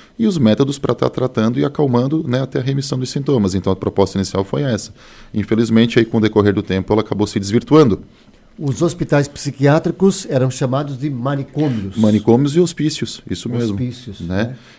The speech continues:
Speaker 1: E é onde as pessoas, elas iam, muitas vezes, muito jovens, aí com seus, né, geralmente os surtos psicóticos, eles são mais comuns no, no início da vida adulta,
Speaker 2: Uhum.
Speaker 1: né? Então, aí por volta dos dezenove, vinte anos, era muito comum,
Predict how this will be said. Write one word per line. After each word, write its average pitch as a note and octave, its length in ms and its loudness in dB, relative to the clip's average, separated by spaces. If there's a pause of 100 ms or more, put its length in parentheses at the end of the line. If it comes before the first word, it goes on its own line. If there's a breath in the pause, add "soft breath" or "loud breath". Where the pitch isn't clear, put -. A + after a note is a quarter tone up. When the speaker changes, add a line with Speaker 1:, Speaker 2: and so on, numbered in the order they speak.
(120 loud breath)
Speaker 1:
E G#2 160 4
é A2+ 160 8
onde B2+ 260 6
as C#3 100 4
pessoas, C#3 380 2
elas B2+ 260 6
iam, C#3+ 140 2
muitas B2 300 2
vezes, G#2 340 2
muito A2 260 0
jovens, B2+ 640 2 (140)
aí G2 220 -2
com G2+ 180 -4
seus, G2+ 580 -2 (440 soft breath)
né, G2+ 400 2
geralmente A2 340 2
os G#2+ 80 -4
surtos - 320 0
psicóticos, G#2+ 600 0
eles G2+ 160 2
são G#2+ 120 -2
mais G2+ 160 0
comuns G2+ 360 -2
no, G2+ 60 0 (120)
no G2+ 140 0
início G2 260 0
da G2 80 0
vida F2+ 200 0
adulta, A#2+ 360 -2 (180 loud breath)
Speaker 2:
Uhum. A#2+ 160 -8 (180 loud breath)
Speaker 1:
né? C3 120 -2
Então, D3 180 -2
aí D4 80 4
por D4 160 0
volta A3+ 280 0
dos F3 180 0
dezenove, C#3+ 400 0
vinte C3 280 -2
anos, E3+ 280 2
era A2 160 6
muito B2 260 4
comum, D#3+ 400 2